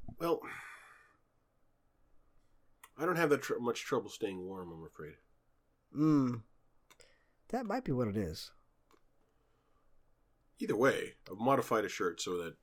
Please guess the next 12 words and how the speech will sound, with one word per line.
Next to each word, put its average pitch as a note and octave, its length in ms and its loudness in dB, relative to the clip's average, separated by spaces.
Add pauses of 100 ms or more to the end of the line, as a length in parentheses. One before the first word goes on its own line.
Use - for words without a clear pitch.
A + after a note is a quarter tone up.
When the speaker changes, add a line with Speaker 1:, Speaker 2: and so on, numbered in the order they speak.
(280)
Speaker 1:
I - 80 2
don't A2+ 320 6
come C3+ 220 10
up D3 160 10
<laughs> D#3 140 4
against C#3+ 380 12
this D3+ 240 10
issue D#3+ 360 10
when B2 120 8
I'm B2+ 100 6
getting A#2 200 2
shots. - 640 6